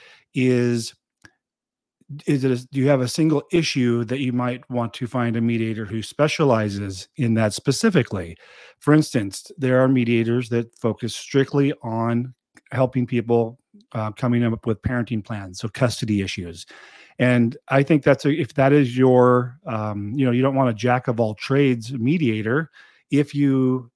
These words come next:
agree on, say, assets and debts and alimony and all these other financial things, let's say, and it's just, you cannot sit down and agree on a parenting plan, then I would recommend you find a mediator who specializes in child custody,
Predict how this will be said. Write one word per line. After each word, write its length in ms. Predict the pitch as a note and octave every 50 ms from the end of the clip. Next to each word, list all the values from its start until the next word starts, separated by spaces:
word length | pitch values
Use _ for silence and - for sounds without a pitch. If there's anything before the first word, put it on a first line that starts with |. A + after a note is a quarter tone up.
| -
agree 520 | - - B2+ B2+ A2 - C3+ D3 E3 F3 E3+
on, 280 | D#3 C3+ C3 A#2+ A#2
say, 200 | - - B2+ A#2+
assets 460 | A#2 A#2 A2+ A2+ - - A2+ G2+ -
and 140 | A#2+ A2+ G#2
debts 400 | A2 A2+ A#2 A#2 A#2 - - -
and 260 | A#2+ A2 G#2+ G#2+ G#2+
alimony 460 | A2 A2 A#2 A#2 A#2 A#2 A#2 A#2 A#2 A2+
and 100 | A2 A#2
all 100 | A2+ A2+
these 180 | A2 G#2+ G#2+
other 140 | A#2 A#2 A2+
financial 460 | A2 - A#2 A2+ A#2 A#2 A#2 - -
things, 300 | A2 - A#2 A2 G#2 G2
let's 160 | G#2+ G2+ -
say, 120 | - A#2 A2
and 80 | G#2+
it's 140 | G#2 G2 -
just, 560 | - A2 G#2 G#2+ A#2 A2+ B2 B2+ - - - - _ _ _ _ _ _ -
you 220 | G#3 A#3 F3 A#2+
cannot 540 | - - A#2+ A#2 A#2 A#2 A#2 B2+ - _ _ _ _ _ _ _ _ _ _ - C#3+ _ _ -
sit 220 | - - - C#3 A2
down 300 | A2 A2+ A2+ A#2 B2+ B2+
and 100 | A#2 A2
agree 360 | G#2+ G2 A2 A2+ A#2 A#2+ B2
on 160 | A2+ A2+ G#2+
a 60 | G2+
parenting 500 | G2 - A2+ A#2 A#2+ B2+ B2+ - D3 C#3+
plan, 360 | - E3 E3 E3+ F3+ F#3+ F#3+ - _ - - - _ _ _ -
then 100 | C#3+ D#3+
I 60 | F3
would 120 | F#3 F#3+
recommend 400 | F#3 F#3+ F#3 - E3+ E3+ E3+ D#3+
you 80 | E3 D#3
find 380 | - - D#3+ D#3 D#3 D3+ D3+
a 120 | - E3 C#3
mediator 560 | C3+ C#3 C#3 C3+ C#3 C3+ C3 B2+ C3 B2+ B2+
who 140 | A#2 B2 B2+
specializes 720 | A2+ - B2+ A#2 - - B2 A2+ A2+ A#2 A2+ A2+ A2 G2 A2
in 80 | A2
child 280 | - B2+ A2+ A2+ G#2+ -
custody, 500 | - E3 C#3+ - - A2+ A2 A2 G2